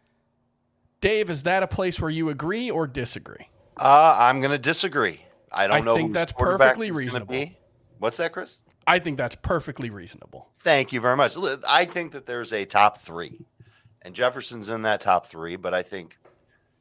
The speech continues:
Speaker 2: Tyreek Hill and CeeDee Lamb, it, some order between those three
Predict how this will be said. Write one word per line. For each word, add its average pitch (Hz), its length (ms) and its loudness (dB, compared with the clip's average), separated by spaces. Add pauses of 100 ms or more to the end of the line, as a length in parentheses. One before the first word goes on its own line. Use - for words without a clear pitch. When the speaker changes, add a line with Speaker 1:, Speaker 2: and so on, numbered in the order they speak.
Speaker 2:
Tyreek 104 340 0
Hill 107 280 -2
and 90 100 -12
CeeDee 95 400 -12
Lamb, 92 440 -4
it, 110 200 -10
some 185 320 -2
order 156 240 2
between 117 440 -10
those 104 260 -6
three 90 440 -10